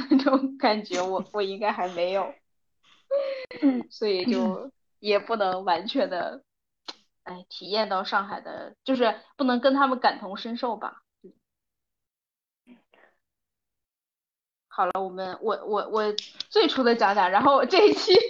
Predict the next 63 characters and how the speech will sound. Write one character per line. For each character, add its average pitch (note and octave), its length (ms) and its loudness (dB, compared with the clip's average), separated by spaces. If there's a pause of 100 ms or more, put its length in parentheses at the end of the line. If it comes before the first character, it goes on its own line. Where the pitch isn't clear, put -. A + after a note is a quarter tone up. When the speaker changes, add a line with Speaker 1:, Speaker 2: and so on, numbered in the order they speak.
(160)
Speaker 1:
<laughs> F5 340 -4
不 C#4 100 2
是， - 300 4
这 F4+ 180 6
一 C#4 40 2
期 D4+ 240 2 (220)
因 D#4+ 140 6
为 F4 60 8
我 C#4+ 80 6
们 A3+ 160 0
太 E4+ 160 2
久 C4+ 160 2
没 A3+ 80 4
有 B3+ 140 8
聊 F3+ 300 4
了， G#3+ 180 6
然 G3 160 4
后 C4 120 4
这 C#4 200 0
一 A#3+ 60 -2
期 D4 140 -6
我 A#3 160 4
们 F#3+ 140 -10
就 A#3+ 140 -2
是 G#3 300 -2
还 G3 240 -6
是 G#3+ 420 -4
按 A#3+ 180 -2
照 G#3 320 -2 (140)
什 - 180 -14
么 F#3 120 -20
呢？ G#3 240 -4 (320)
就 C4 100 -8
是 C4 80 -10
大 A#3+ 200 2
家 A#3 100 -4 (440)
汇 C#4+ 220 -6
报 B3 180 0
自 A#3 140 -10
己 A3 80 -8
的 F#3 140 -10
近 A#3+ 240 -8
况 A#3+ 240 -2
的 F3+ 100 -8
方 G3 240 -6
式 A3 160 -12
来， F#3 260 -12
来 F#3+ 160 -6
聊 F3 240 -8
一 F3+ 80 -12
聊。 - 260 -12 (680)
我 G#3+ 120 -4
先 D4 260 0
简 D4 200 -6
单 A#3+ 140 0
的 G#3+ 140 -4
说 F#3+ 200 -10
了 F#3 140 -8
说 F#3 260 -10
我 F3+ 220 -8
的 C#3 320 -10
隔 G3+ 180 -4
离 G#3+ 320 -10